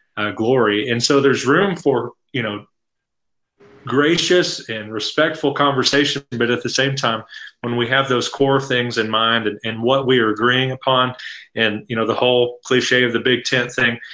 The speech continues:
how we can cooperate together, even when we disagree, uh,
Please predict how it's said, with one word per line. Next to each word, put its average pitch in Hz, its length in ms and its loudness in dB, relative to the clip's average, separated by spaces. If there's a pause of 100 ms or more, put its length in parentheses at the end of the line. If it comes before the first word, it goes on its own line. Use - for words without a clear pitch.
(140)
how 131 180 0
we 123 140 4
can 113 180 -6
cooperate 120 640 0
together, 110 560 0 (280)
even 143 320 2
when 131 180 2
we 123 120 4
disagree, 120 840 0 (340)
uh, 120 40 -4